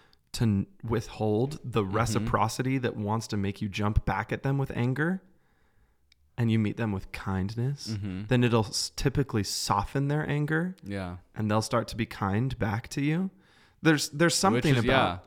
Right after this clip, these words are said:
Speaker 1: that reciprocity. Do you, you know what
Speaker 2: Yeah,
Speaker 1: I'm getting at?
Speaker 2: and even on the other side, if you, you know, kind of, if, like, you're in a fight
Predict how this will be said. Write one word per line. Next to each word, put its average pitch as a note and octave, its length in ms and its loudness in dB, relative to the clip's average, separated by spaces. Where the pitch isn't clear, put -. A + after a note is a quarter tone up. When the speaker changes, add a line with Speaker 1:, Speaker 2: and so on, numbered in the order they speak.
Speaker 1:
that C3 260 6
reciprocity. A#2+ 800 4
Do A#2 140 -4
you, D#3 80 4
you D#3 120 2
know D#3+ 100 4
what D3+ 80 6
Speaker 2:
Yeah, F3 100 6
Speaker 1:
I'm B2 60 2
getting C#3+ 180 2
at? - 60 -8
Speaker 2:
and - 100 -16
even E3+ 200 0
on C3+ 140 4
the G#2+ 80 4
other A#2+ 160 4
side, F#2 220 2
if F#2 120 -6
you, A2+ 360 2
you A2 140 -2
know, F2+ 180 -2
kind A2 240 2
of, F2+ 240 -6
if, - 320 -8
like, G#2+ 240 -4
you're G2+ 100 -2
in G2 60 -2
a F#2 60 -4
fight G2 360 0